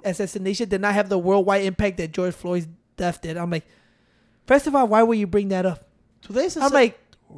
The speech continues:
Speaker 2: to me, Martin Luther King Day, y es lo que le digo a todos, when, when they talk about Martin Luther King and everybody goes, that's,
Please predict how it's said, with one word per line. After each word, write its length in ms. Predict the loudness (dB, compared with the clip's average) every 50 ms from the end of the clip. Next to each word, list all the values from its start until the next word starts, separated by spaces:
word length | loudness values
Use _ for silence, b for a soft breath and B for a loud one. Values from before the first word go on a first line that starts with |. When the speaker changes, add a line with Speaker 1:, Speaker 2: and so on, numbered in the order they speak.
| -20 -20 -20 -20 _ _ _ _ -10
Speaker 2:
to 100 | -8 -6
me, 220 | -4 -2 -4 -4
Martin 320 | -4 -6 -6 -6 -6 -6
Luther 260 | -6 -6 -6 -8 -10 -8
King 240 | -10 -12 -12 -12
Day, 180 | -6 -4 -4 -4 -4 -4
y 40 | -6
es 60 | -6
lo 80 | -6 -8
que 120 | -10 -12
le 80 | -14 -12
digo 120 | -10 -10 -10
a 40 | -12
todos, 240 | -10 -10 -12 -10
when, 200 | -10 -12 -12 -10
when 100 | -10 -8 -8
they 80 | -8 -8
talk 160 | -8 -12 -12
about 200 | -10 -12 -12 -12
Martin 220 | -10 -10 -10 -10
Luther 180 | -12 -14 -16 -18
King 220 | -16 -14 -14 -14 -16 B B B B B B B
and 80 | -10 -6
everybody 340 | -6 -6 -6 -6 -8 -8
goes, 320 | -8 -8 -6 -6 -8 -8 -10
that's, 280 | -8 -8 -6 -6 -8